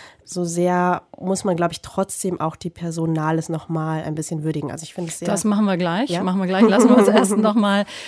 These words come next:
Speaker 2: äh, lassen Sie uns diese Dinge, die heute passiert sind, äh, noch mal besprechen. Denn
Speaker 1: Gerne.
Speaker 2: wir haben's eben schon ganz kurz angesprochen. Es soll jetzt also für den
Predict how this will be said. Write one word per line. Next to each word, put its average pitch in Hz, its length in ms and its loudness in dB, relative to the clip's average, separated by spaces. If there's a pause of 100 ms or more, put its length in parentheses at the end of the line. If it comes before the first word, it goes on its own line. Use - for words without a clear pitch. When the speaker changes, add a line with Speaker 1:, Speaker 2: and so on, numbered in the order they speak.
(120)
Speaker 2:
äh, 190 240 -2
lassen 196 260 -2
Sie 190 80 -2
uns 196 220 -4
diese 190 380 -2
Dinge, 196 260 2
die 185 140 0
heute 190 340 0
passiert 208 420 -4
sind, 202 340 -4
äh, 208 120 -4
noch 202 120 -2
mal 190 140 -2
besprechen. 202 560 -4
Denn 180 220 2
Speaker 1:
Gerne. 220 80 2
Speaker 2:
wir 185 100 2
haben's 185 160 0
eben 196 240 -2
schon 175 160 -4
ganz 185 220 -4
kurz 190 160 -6
angesprochen. 190 500 -6
Es 170 220 -8
soll 170 160 -4
jetzt 180 520 -6
also 170 280 -6
für 175 180 -8
den 160 200 -4